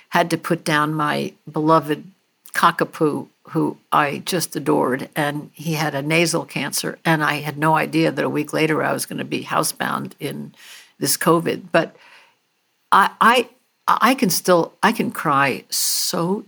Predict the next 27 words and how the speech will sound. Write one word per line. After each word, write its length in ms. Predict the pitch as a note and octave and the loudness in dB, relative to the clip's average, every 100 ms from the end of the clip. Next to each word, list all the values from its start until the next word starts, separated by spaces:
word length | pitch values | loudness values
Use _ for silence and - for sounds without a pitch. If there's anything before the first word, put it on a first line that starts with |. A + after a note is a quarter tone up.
| - | 0
easily 540 | F3+ F#3+ D3+ C3 D3+ _ _ _ | 2 2 -2 -6 -12 _ _ _
about 340 | D3 D#3+ D3 - | 0 2 2 0
that. 220 | D3 D3 | -2 2
Even 300 | F#3 G3+ F#3+ | 2 2 2
now, 420 | D3+ C#3 C#3+ C3+ - | 0 2 2 0 0
I 280 | D3+ D3 D3+ | 2 2 0
miss 240 | D#3 F#3 - | 2 2 2
that 240 | C#3+ C#3+ | -2 -2
animal 520 | D#3 D3+ D#3 D3+ D3+ | -2 0 -2 -2 -2
more 200 | D#3 D#3 | 0 0
than 120 | D3 | 2
I 100 | C#3 | -2
can 160 | C#3 D#3 | -2 -4
say, 280 | - C#4+ F3+ | -2 0 2
even 300 | D#3+ F3 D#3+ | 0 0 0
though 200 | D3+ D3 | 2 0
I 100 | D3 | 0
have 220 | D#3 D#3 | -2 -2
another 260 | D#3 D3+ D3+ | -2 -2 0
dog 440 | F3 G3 D3+ - | 2 2 0 -6
now. 300 | E3+ - C#3+ - - - - - - | -10 -8 -10 -14 -14 -14 -14 -16 -4
Um, 320 | D#3+ D#3 D#3+ | 0 0 0
and 140 | E3+ D#3 | 2 2
I 80 | |
love 260 | D3+ E3+ D#3+ | 4 4 4
that 260 | F3+ G3+ - | 2 2 0
dog, 280 | C#3 C#3 | -2 -2